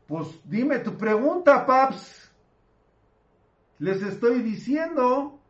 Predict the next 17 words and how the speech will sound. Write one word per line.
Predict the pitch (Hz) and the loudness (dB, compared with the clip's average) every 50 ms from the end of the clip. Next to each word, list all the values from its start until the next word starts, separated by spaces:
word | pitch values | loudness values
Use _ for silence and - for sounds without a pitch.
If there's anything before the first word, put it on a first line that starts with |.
| _ _ _ _ _ _ _ | _ _ _ _ _ _ _
que | - 170 175 | -10 -6 -6
me | 180 196 202 | -4 -4 -4
digan | 226 254 269 269 254 240 214 | -4 -4 -4 -4 -4 -4 -6
sus | - 190 190 151 | -8 -12 -14 -12
preguntas, | - 202 190 196 190 196 240 285 311 320 330 - 311 294 294 - - | -8 -4 -2 0 0 0 0 -2 -4 -4 -4 -2 0 2 2 2 0
que | - 220 190 | -2 -8 -8
todo | - 233 247 254 262 | -6 -4 -2 -2 -2
esto, | 269 - - - 330 | -4 -6 -8 -8 -8
y | 247 240 | -8 -6
pues | 208 196 214 | -8 -8 -6
no, | 233 294 311 359 415 427 415 | -4 -2 -2 0 -2 -2 -4
no, | 381 370 359 359 | -4 -6 -6 -6
me | 320 277 254 233 | -6 -6 -6 -6
sale | 185 233 254 269 | -6 -6 -6 -6
un | 277 254 | -6 -6
güey | 254 254 254 | -6 -6 -6
de | 202 208 208 | -6 -6 -6